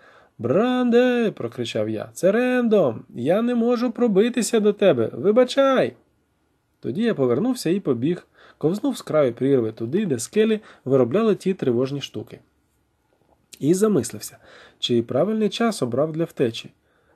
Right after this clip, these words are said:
Як і в багатьох інших ситуаціях, відповідь була і так, і ні. Якби все склалося бодай трохи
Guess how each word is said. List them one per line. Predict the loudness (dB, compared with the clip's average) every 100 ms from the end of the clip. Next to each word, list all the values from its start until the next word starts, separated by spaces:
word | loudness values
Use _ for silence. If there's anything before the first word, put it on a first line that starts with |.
| _ -4
Як | 0 0 -2
і |
в | -2
багатьох | -2 -2 -4 -6
інших | -8 -8 -8 -8
ситуаціях, | -6 -2 -2 -2 -8 -6
відповідь | -6 -6 -6 -6
була | -2 -2 -2 -8
і | -8
так, | -2 -2 -4 -8
і | -4
ні. | -4 -8 _ _ _ _ -20 -20 -20 -6
Якби | 0 2 2
все | 0 -2
склалося | -2 0 2 2 2 -2
бодай | 0 2 0
трохи | -2 -6